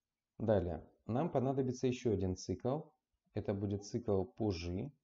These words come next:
Мы его будем от-, начинать, э, с двойки до n. И в нём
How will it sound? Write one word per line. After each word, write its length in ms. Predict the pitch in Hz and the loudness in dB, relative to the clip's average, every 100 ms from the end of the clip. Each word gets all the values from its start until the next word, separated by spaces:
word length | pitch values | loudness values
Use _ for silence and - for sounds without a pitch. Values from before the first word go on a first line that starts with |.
| _ _ _ _ _ _ _ _ _ | _ _ _ _ _ _ _ _ _
Мы 200 | 107 123 | -2 0
его 200 | 117 92 | 2 0
будем 300 | 90 95 95 | 0 -2 -2
от-, 220 | 92 - - | -4 -6 -4
начинать, 680 | 101 101 98 113 95 80 - _ | -2 -2 -2 -2 -2 -4 -12 _
э, 220 | 98 90 90 | -6 -4 -4
с 80 | 92 | -4
двойки 640 | 98 90 85 - 165 - _ _ _ _ _ _ _ _ _ _ - - | -4 -4 -4 -6 -6 -8 _ _ _ _ _ _ _ _ _ _ -12 -4
до 380 | 95 127 135 - | 0 0 0 -2
n. 320 | 90 104 156 - _ _ _ _ _ _ _ _ _ _ _ _ _ _ _ _ _ _ _ _ _ _ _ _ _ _ _ _ _ | -2 -2 -6 -12 _ _ _ _ _ _ _ _ _ _ _ _ _ _ _ _ _ _ _ _ _ _ _ _ _ _ _ _ _
И 460 | 107 104 98 95 92 | -2 0 2 2 0
в 120 | 95 | -2
нём 340 | 113 170 208 | -2 0 -2